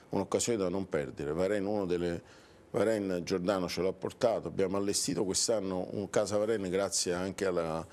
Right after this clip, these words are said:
disponibilità di Iori Turi e di Giampaolo Minucci con le coperte che ha vinto, appunto, perché parlando con Giampaolo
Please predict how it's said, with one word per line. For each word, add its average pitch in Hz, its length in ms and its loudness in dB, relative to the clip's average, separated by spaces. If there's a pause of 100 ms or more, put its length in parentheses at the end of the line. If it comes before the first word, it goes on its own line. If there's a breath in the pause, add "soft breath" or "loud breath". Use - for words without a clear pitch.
(260 loud breath)
disponibilità 92 760 0
di 85 120 -2
Iori 92 360 2
Turi 85 340 -2
e 78 60 -4
di 73 140 -6
Giampaolo 90 420 -2
Minucci 107 440 -2
con 92 200 -2
le 90 100 0
coperte 95 520 -2
che 78 80 0
ha 80 60 2
vinto, 85 340 -2
appunto, 87 340 -4
perché 82 180 -6
parlando 101 360 0
con 92 100 -2
Giampaolo 82 840 -2